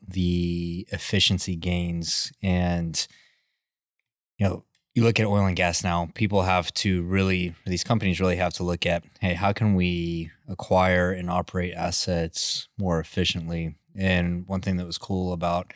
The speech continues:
you know, production optimization using Osprey data is that, hey, we can focus on, you know, say that you have a hundred wells out on a lease or whatever that number is, you can focus on the two that are actually giving you problems or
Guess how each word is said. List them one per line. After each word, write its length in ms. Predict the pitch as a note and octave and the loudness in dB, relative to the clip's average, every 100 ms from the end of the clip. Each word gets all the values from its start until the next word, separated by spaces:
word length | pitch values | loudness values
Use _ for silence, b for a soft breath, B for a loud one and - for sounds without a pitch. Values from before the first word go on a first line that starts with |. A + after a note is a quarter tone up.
| B B B _ - | B B B _ -4
you 80 | |
know, 60 | F2+ | -2
production 400 | - F#2+ F2+ F#2+ | 0 0 0 0
optimization 720 | F2+ D#2 F#2 E2+ F#2 F2 F2+ | -2 -2 -4 -2 -2 -2 -4
using 220 | E2 D#2+ | -6 -6
Osprey 340 | E2+ E2+ - F2 | -6 -6 -6 -4
data 240 | F2 F2 | -4 -4
is 340 | E2+ E2+ E2 F2+ | -4 -6 -6 -4
that, 180 | F2 | -4
hey, 320 | G2+ G#2 F2+ D#2+ _ _ _ _ | 0 2 2 -2 _ _ _ _
we 160 | G#2+ G#2 | -2 0
can 340 | - F#2+ F2+ | 2 0 0
focus 480 | - G2+ F2+ F2+ - | 0 0 0 -2 -2
on, 400 | F2 F2 F2 F2 b b b - | -2 -2 -4 -8 b b b -4
you 60 | |
know, 40 | F2+ | -2
say 160 | - F#2+ | 0 0
that 120 | F2+ | 0
you 120 | F2+ | -2
have 100 | E2+ | -4
a 40 | D#2+ | -2
hundred 280 | A2+ F#2+ | 0 0
wells 320 | F2 F2 F2 F2 | 0 -2 -4 -4
out 120 | F2+ | -2
on 140 | F2 | -2
a 80 | E2+ | -4
lease 300 | E2 E2 - | -8 -10 -6
or 40 | F2+ | -4
whatever 220 | F#2 F2 | -4 -4
that 140 | E2+ | -6
number 280 | F2 E2 E2 | -6 -6 -8
is, 260 | E2 E2+ - B B B | -10 -10 -12 B B B
you 80 | - | -8
can 360 | G2 F#2+ F2+ E2 | 0 0 0 -4
focus 400 | - F#2+ F2+ - | -2 -2 -2 -2
on 180 | F2 E2+ | -2 -2
the 80 | E2 | -4
two 440 | - G#2 F#2 F2 | 0 2 2 2
that 140 | E2+ | 0
are 60 | E2 | 0
actually 240 | E2+ - | -2 -2
giving 220 | E2+ E2+ E2+ | -4 -4 -6
you 100 | D#2 | -4
problems 560 | - G#2+ A2 A2 G2+ | 2 2 2 0 -2
or 340 | F#2+ F#2 F2+ | -2 -2 -2